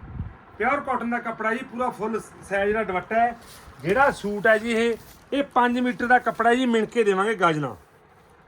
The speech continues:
ਕੋਈ ਚਾਰ ਸੱਤਰ ਨਹੀਂ, ਕੋਈ ਪਚੱਤਰ ਨਹੀਂ ਬਾਈ ਜੀ, ਪੂਰਾ ਪੰਜ ਮੀਟਰ ਦਾ ਲੈਂਥ ਹੈ ਜੀ ਇਹਦੀ, all over ਕੱਪੜਾ ਹੈ, ਕੋਈ ਮੈਚਿੰਗ ਨਹੀਂ ਹੈਗਾ। ਵਿੱਚ ਭੈਣਾਂ ਦੇ ਨਾ ਸੂਟ ਇਹਦੇ ਵਿੱਚ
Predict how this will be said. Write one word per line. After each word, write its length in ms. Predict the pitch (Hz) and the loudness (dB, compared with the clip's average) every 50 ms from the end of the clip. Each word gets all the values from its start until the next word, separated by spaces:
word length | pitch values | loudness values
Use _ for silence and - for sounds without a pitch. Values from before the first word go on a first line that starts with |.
| _ - - | _ -2 2
ਕੋਈ 160 | 233 247 254 | 2 2 2
ਚਾਰ 360 | 247 - 240 233 233 240 208 | 2 2 4 6 6 4 4
ਸੱਤਰ 360 | 147 185 214 214 - 240 233 | 2 -6 -6 -4 -2 -2 -2
ਨਹੀਂ, 160 | 240 247 247 | 0 -2 -2
ਕੋਈ 260 | 247 - 247 240 247 247 | -2 0 0 0 0 -2
ਪਚੱਤਰ 440 | 247 247 196 254 247 - 240 226 | -6 -6 -6 -6 -6 -4 -4 -4
ਨਹੀਂ 140 | 233 240 240 | -4 -4 -2
ਬਾਈ 180 | 233 233 233 226 | -2 -2 -2 -2
ਜੀ, 100 | 247 262 | -6 -8
ਪੂਰਾ 360 | - - - 262 302 311 294 | -10 -12 -10 -6 0 0 0
ਪੰਜ 280 | 285 - 247 233 233 233 | 2 2 0 0 0 -4
ਮੀਟਰ 240 | 233 233 - - | -8 -8 -8 -4
ਦਾ 280 | 226 240 233 226 226 220 - - - - - - - - - 170 | 2 4 6 6 6 2 0 -8 -20 -20 -20 -20 -18 -10 -2 2
ਲੈਂਥ 360 | 175 202 214 208 - - 190 | 2 2 2 2 -2 -2 0
ਹੈ 80 | 214 | 0
ਜੀ 140 | 214 214 233 | 0 0 -2
ਇਹਦੀ, 200 | 240 240 254 262 | -2 0 -2 -2
all 400 | 262 - - 220 220 233 240 240 | -2 2 4 6 8 8 8 8
over 240 | 240 233 226 233 226 | 6 6 4 2 0
ਕੱਪੜਾ 300 | - 214 156 - 208 220 | -2 -4 -2 4 4 4
ਹੈ, 40 | 226 | 4
ਕੋਈ 180 | - - 233 240 | 4 2 2 2
ਮੈਚਿੰਗ 380 | 226 220 208 190 151 190 185 | 4 2 2 2 0 -2 -4
ਨਹੀਂ 120 | 180 170 151 | -2 -2 -2
ਹੈਗਾ। 280 | 156 175 180 165 127 113 _ _ - _ _ _ _ _ - | -2 0 0 -2 -2 -4 _ _ -20 _ _ _ _ _ -4
ਵਿੱਚ 220 | 151 214 214 - 254 | -4 -4 -4 -4 -6
ਭੈਣਾਂ 300 | 190 262 254 247 240 240 | -6 -4 -2 -2 -2 -2
ਦੇ 120 | 240 247 254 | -2 -2 -4
ਨਾ 120 | 277 294 | -4 -6
ਸੂਟ 340 | - - 214 240 240 233 262 | -8 -8 -10 -10 -10 -10 -10
ਇਹਦੇ 300 | 247 220 233 240 277 269 | -8 -8 -6 -6 -6 -8
ਵਿੱਚ 240 | 254 247 - - | -8 -10 -8 -6